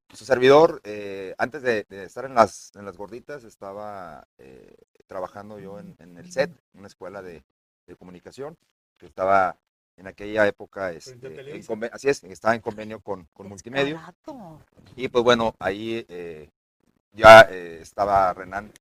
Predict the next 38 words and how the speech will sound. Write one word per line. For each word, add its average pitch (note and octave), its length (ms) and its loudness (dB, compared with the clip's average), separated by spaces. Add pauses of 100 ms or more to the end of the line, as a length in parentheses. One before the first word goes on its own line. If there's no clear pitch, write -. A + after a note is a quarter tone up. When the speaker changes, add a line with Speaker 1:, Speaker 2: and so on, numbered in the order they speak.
(560)
Speaker 1:
eh, E2 120 -20
trabajando G2 840 -6
como F#2 200 -20
maestro. A#2+ 480 -18 (600)
Y, A#2+ 400 -14
este, D#2+ 760 -20
y, - 60 -20
pues, A2 140 -16
bueno, A#2+ 340 2 (160)
es G#2 140 -20
una B2+ 140 2
anécdota A#2+ 360 -4
que F#2+ 140 -20
siempre A2+ 260 -18
hemos A2+ 180 -18
contado G#2 420 -10
por G2 120 -18
ahí, G2 340 -18
que E2+ 280 -20
dicen F#2+ 260 -20
que F#2+ 140 -20
las - 320 -20 (300)
oportunidades G2 840 -14
hay G2+ 80 -16
que G#2 240 -16
irlas G2+ 320 -16
a G2+ 40 -20
buscar F#2 440 -12
porque D#2+ 340 -20
nadie E2 240 -18
va F2 60 -16
a F2 40 -16
ir E2+ 40 -16
a, E2+ 40 -20
a D#2+ 200 -20
tocarte F#2 320 -18
la F2+ 80 -14
puerta. G2+ 340 -16